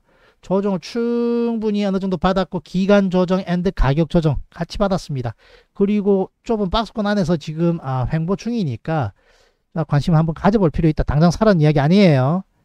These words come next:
여기 지지권과 여기 지지권과 여기 저항권에서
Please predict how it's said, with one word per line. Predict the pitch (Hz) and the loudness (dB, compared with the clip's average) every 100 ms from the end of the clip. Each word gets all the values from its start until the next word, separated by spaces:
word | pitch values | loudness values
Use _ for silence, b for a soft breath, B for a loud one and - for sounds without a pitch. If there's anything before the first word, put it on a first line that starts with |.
| _ _ _ _ _ | _ _ _ _ _
여기 | 143 165 196 185 175 | 2 6 6 4 -2
지지권과 | - 180 185 - 170 147 160 123 - _ _ _ _ _ _ _ _ _ _ _ _ _ _ _ _ _ _ 147 | -2 -2 0 4 6 8 6 6 0 _ _ _ _ _ _ _ _ _ _ _ _ _ _ _ _ _ _ -4
여기 | 175 | -4
지지권과 | 160 - 185 196 160 147 | -4 -8 -4 0 2 2
여기 | 180 | 0
저항권에서 | - 110 151 214 190 160 151 135 | -4 -6 -2 0 2 4 4 2